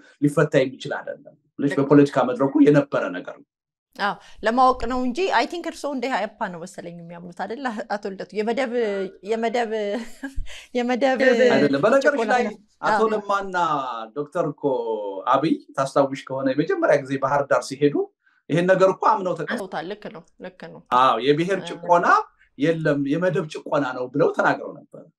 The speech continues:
Speaker 1: ገብቶሻል? ብዙ ሰው ደ-፣ አንዳንዱ ሰው ምልሽ ብሔርተኛ የሆነው ተከፋ፣ ሌላው ደግሞ ይሄ በኢትዮጵያኒስት አምናለሁ የሚለው ደግሞ ደስ አለው። ምክንያቱም እውነተኛ የሆነ የአስተሳሰብ ለውጥ ያመጡ ነበር የመሰለው።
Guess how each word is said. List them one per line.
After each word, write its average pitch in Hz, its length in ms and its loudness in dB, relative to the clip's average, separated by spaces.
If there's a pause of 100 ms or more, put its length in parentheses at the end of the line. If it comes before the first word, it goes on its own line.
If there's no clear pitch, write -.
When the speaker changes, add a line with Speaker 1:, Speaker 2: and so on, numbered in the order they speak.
(200)
Speaker 1:
ገብቶሻል? - 520 -8
ብዙ 135 180 -4 (100)
ሰው - 180 4
ደ-፣ - 120 6 (280)
አንዳንዱ 143 360 4
ሰው 135 160 2
ምልሽ 110 260 -4 (580)
ብሔርተኛ 147 420 4
የሆነው 143 320 6
ተከፋ፣ - 320 -6 (500)
ሌላው 151 280 6
ደግሞ 135 200 -6
ይሄ 127 160 -10
በኢትዮጵያኒስት 131 680 -2
አምናለሁ 123 360 0
የሚለው 117 260 -2
ደግሞ 151 240 4
ደስ 202 280 2
አለው። 113 260 2 (560)
ምክንያቱም 139 280 2 (120)
እውነተኛ 165 480 6
የሆነ 143 260 4
የአስተሳሰብ 151 600 -2
ለውጥ 185 220 4
ያመጡ 151 440 2
ነበር 110 300 -6
የመሰለው። - 480 -12